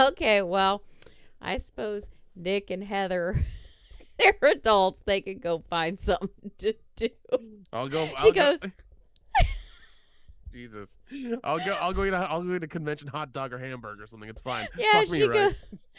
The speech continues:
Speaker 1: she goes, "Oh, I, I honestly didn't even think about us having other people around."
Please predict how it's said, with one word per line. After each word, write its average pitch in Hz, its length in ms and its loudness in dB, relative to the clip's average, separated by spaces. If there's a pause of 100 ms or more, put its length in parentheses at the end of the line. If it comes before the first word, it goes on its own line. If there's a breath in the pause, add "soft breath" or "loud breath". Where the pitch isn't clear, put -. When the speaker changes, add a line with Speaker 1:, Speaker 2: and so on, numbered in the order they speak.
(240 loud breath)
Speaker 1:
she 403 280 2
goes, 359 460 2 (800 soft breath)
"Oh, 254 240 -12
I, 160 220 -4 (800)
I 151 200 -4 (200)
honestly 156 600 -4
didn't 180 260 -8
even 202 260 -10
think 262 300 -6
about 214 280 -2
us 151 180 -4
having 151 340 -4
other 151 240 -2
people 359 480 2
around." 160 280 8